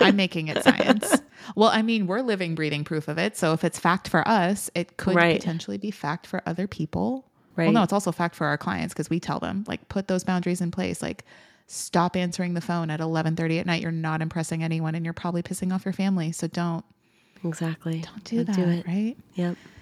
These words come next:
Speaker 1: All right. Sorry, not sorry is the vibe of that last tenant, in case you guys did not pick that up.
Speaker 2: You know what's so interesting? When we started Not Nice Clever, we definitely wrote out, like, what we wanted the vibe to be.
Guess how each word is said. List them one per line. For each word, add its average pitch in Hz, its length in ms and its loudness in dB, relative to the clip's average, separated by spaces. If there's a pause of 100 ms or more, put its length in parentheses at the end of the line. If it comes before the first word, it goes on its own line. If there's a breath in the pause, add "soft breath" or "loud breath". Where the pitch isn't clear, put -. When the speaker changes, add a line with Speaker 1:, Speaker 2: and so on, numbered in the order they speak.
(320 loud breath)
Speaker 1:
All 170 60 -8
right. 151 340 -6
Sorry, 170 360 0
not 165 200 0
sorry 151 340 0
is 151 280 -4
the 147 260 -2
vibe 147 540 2
of 151 160 -6
that 147 200 -6
last 143 340 -6
tenant, 147 400 -4
in 156 120 -6
case - 280 -10
you 147 80 -6
guys 170 320 -8
did 185 120 -8
not - 320 -10
pick - 320 -14
that - 240 -10
up. - 320 -10 (200)
Speaker 2:
You 208 100 6
know 214 60 4
what's 233 180 -2
so 262 120 2
interesting? 208 600 0 (100)
When 190 280 2
we 202 520 0
started 170 420 0
Not 165 160 4
Nice 175 180 0
Clever, 165 340 0
we 175 160 0
definitely 170 480 0
wrote 156 400 2
out, 151 360 2
like, 151 200 -2
what 147 300 2
we 156 140 2
wanted 147 400 0
the 147 100 -2
vibe 147 340 0
to 185 120 -4
be. 208 320 2